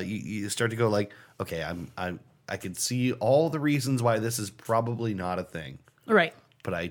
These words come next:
Speaker 1: just
Speaker 2: I just wanna
Speaker 1: love
Speaker 2: believe.
Speaker 1: Yeah, right. I want there to be one weird, freaky animal out there.
Speaker 2: <laughs>
Speaker 1: <laughs> And, like, why can't there be?
Speaker 2: Yeah.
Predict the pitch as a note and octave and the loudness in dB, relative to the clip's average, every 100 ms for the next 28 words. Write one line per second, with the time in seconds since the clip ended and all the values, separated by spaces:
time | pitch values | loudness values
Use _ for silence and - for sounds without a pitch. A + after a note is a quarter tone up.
0 | - - - G#2+ F2 E2 G#3+ A#3+ - B3+ | -6 -4 0 2 2 2 2 2 2 0
1 | F#3+ - - A2+ B2+ C3+ B2 A2+ A2 - | -2 -4 -2 2 6 6 6 4 0 -8
2 | - - - D3 G3+ B2+ G2+ D#3+ A#2+ F2+ | -16 -20 0 6 6 6 4 4 4 2
3 | - - - _ C3+ F3+ F#3+ F3+ F3 D#3 | -8 -20 -20 _ 4 6 6 4 4 2
4 | C3+ E3+ D3+ D3 E3+ D#3+ B2 - F3+ E3 | 4 4 4 6 6 4 0 2 2 4
5 | E3 D#3 E3+ D#3+ C3 A#2+ A2+ A2+ - B3+ | 6 6 6 4 4 6 4 4 4 6
6 | A2+ F4+ F#4+ B3 B3+ F#3 - F#3+ G3+ F#3 | 6 6 8 8 6 4 2 2 4 6
7 | G3 F#3 D3+ C#3+ F3+ F#3 D#3+ E3+ D#3 A2 | 6 6 4 4 4 4 4 4 4 2
8 | F#2+ F2+ F2 - _ _ _ _ - - | 2 -2 -6 -10 _ _ _ _ -8 0
9 | E3 C#3+ | 2 2